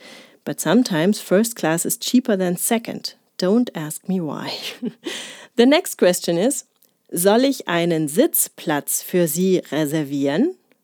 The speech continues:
Soll ich einen Sitzplatz für Sie reservieren? The Sitzplatz is simply the seat. Sitz, Platz.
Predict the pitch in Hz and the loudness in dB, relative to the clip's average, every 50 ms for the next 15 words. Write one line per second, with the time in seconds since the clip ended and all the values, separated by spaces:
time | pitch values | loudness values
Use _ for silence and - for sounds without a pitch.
0 | _ _ _ _ _ _ - 160 156 160 170 160 170 220 269 339 403 453 - _ | _ _ _ _ _ _ -12 -6 -2 0 2 2 2 2 2 0 -2 -6 -10 _
1 | _ 180 185 233 277 - - - - - _ _ _ _ 170 175 165 165 170 190 | _ 2 4 4 2 0 -4 -12 -18 -20 _ _ _ _ -4 -2 -2 0 2 2
2 | 214 254 302 320 - _ _ _ _ - 151 160 196 269 - - - - - - | 4 4 2 2 0 _ _ _ _ -14 -2 2 2 2 2 0 -6 -8 -8 -12
3 | _ - - 143 147 185 277 - _ - - - - - _ _ _ _ _ _ | _ -8 -4 -2 -2 -2 -2 -4 _ -12 -12 -12 -12 -14 _ _ _ _ _ _
4 | _ _ _ - - 190 175 170 156 143 160 190 220 254 311 359 - _ _ _ | _ _ _ -4 2 2 4 4 2 2 2 2 4 4 2 0 -2 _ _ _
5 | _ _ _ _ - 160 175 196 180 180 185 170 156 139 139 131 123 127 151 202 | _ _ _ _ -4 0 2 2 4 4 2 2 0 -2 -4 -6 -4 -4 -2 -2
6 | 302 381 - _ _ _ _ _ _ _ _ _ _ _ _ _ _ _ 170 170 | -2 -4 -6 _ _ _ _ _ _ _ _ _ _ _ _ _ _ _ -2 2
7 | 170 170 160 147 - - - 302 370 - - - - _ - - 151 143 147 208 | 2 2 2 2 0 2 2 2 2 0 -2 -6 -8 _ -10 -6 -4 -2 -2 -2
8 | 233 - - - - - _ _ _ _ _ _ _ 170 170 156 - - 175 185 | -2 -4 -8 -8 -10 -12 _ _ _ _ _ _ _ -6 -6 -4 -2 0 0 0
9 | 190 - - 214 220 226 226 - _ _ 185 170 160 - - - 233 196 - - | 0 0 2 2 2 2 0 -4 _ _ -2 -2 -2 -2 -2 -2 -2 -4 -4 -8
10 | - - - _ _ _ _ _ _ _ _ _ 170 160 175 233 294 - - - | -14 -18 -18 _ _ _ _ _ _ _ _ _ -2 2 4 4 4 2 -4 -8
11 | - - - _ _ _ _ - - 165 151 - - _ - - - - | -10 -10 -14 _ _ _ _ -8 -4 -4 -4 -4 -6 _ -10 -10 -10 -12